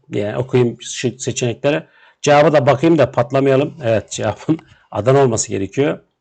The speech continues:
Evet, gördüğünüz üzere Adana. Okuyorum. Hemen birlikte yorumlayalım. Ahmet katıldığı seminere,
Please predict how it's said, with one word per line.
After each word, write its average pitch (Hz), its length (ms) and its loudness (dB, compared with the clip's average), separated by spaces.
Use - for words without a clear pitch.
Evet, 151 260 0
gördüğünüz 131 320 0
üzere 120 160 -2
Adana. 127 420 0
Okuyorum. 143 600 0
Hemen 120 340 -2
birlikte 110 360 -2
yorumlayalım. 120 580 0
Ahmet 170 360 2
katıldığı 165 440 0
seminere, 143 720 2